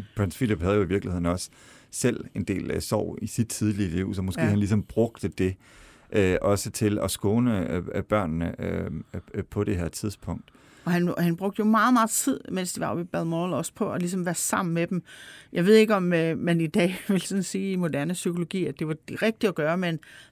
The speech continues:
Speaker 2: men hans teori, det var i hvert fald, at de skulle simpelthen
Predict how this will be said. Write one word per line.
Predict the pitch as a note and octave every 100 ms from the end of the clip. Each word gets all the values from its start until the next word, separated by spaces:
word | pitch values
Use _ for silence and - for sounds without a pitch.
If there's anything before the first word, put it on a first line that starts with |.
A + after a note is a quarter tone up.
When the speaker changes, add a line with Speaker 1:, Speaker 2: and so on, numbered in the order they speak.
| -
Speaker 2:
men | F3+ F3+
hans | G3 F#3+
teori, | - G#3 G#3
det | E3+ F#3
var | F3+
i |
hvert | F3 E3
fald, | F3 -
at | - -
de | E3+
skulle | - F3+
simpelthen | - - A3 - F3 F3 F#3